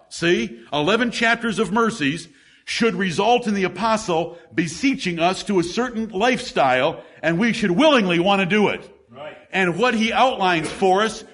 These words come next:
Speaker 1: we should willingly say, "It's very reasonable."
Speaker 2: Amen.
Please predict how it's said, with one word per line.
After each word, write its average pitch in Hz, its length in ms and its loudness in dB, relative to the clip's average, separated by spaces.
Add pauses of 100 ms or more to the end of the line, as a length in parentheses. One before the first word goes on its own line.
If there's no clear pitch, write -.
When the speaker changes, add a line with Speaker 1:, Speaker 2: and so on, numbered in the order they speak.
Speaker 1:
we 208 180 0
should 214 180 0
willingly 214 500 2
say, 185 600 0 (220)
"It's 180 240 2
very 233 760 2 (220)
reasonable." 165 960 0
Speaker 2:
Amen. 143 420 -18